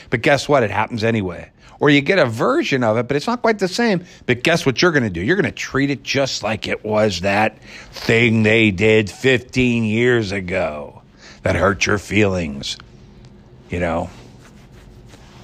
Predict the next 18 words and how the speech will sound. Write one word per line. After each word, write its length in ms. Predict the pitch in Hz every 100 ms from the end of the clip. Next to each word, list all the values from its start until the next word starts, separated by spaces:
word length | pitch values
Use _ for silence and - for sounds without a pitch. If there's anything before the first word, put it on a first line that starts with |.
| -
families 480 | 147 147 160 151 120
are 80 | 123
about 260 | 113 113
holding 460 | 101 131 143 147 131
grudges 920 | 107 123 131 110 104 85 78 - - _ _ _ - - -
and 380 | 113 107 104 98 -
making 420 | 120 127 131 147 139
assumptions 1160 | - - 139 147 - - 95 80 76 - - _ _ _ - -
and 160 | 107 92
playing 500 | - 127 175 185 139
games 500 | 156 170 165 147 - - -
of 180 | 107
political, 880 | - 110 113 156 175 - 175 165 - _ _ _ -
you 140 | 127
know, 280 | 120 117 110 -
shifting 640 | - - - 175 - 160 156
of 160 | 131 -
power. 840 | - 127 139 139 120 98 76 -